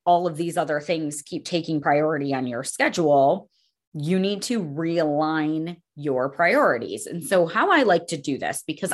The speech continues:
I am a busybody and there's a million things that I wanna do. Like,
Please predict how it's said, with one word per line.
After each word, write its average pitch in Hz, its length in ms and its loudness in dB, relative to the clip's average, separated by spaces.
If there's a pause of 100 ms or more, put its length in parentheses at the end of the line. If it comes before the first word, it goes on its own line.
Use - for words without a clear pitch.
(100)
I 226 120 2
am 339 260 -2
a 139 180 4
busybody 135 1000 -6 (340)
and 202 140 4
there's 294 200 2
a 349 60 4
million 202 380 4
things 170 240 0
that 165 140 2
I 151 100 4
wanna 139 260 0
do. - 380 -8
Like, 160 240 2